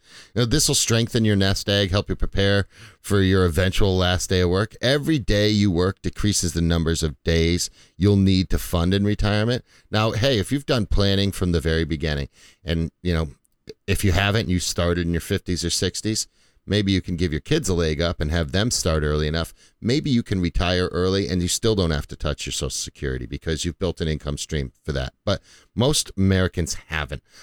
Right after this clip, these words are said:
So some pe-, you can begin receiving benefits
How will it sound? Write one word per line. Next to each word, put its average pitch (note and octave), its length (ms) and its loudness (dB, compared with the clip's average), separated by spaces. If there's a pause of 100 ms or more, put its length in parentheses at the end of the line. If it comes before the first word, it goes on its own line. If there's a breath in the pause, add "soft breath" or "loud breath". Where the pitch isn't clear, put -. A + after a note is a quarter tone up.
(140 loud breath)
So G#2+ 340 0 (480 soft breath)
some C3+ 240 0
pe-, - 140 4 (200)
you C#3 200 0
can E3 380 0
begin A2+ 340 0
receiving G2 560 2
benefits F2+ 640 -4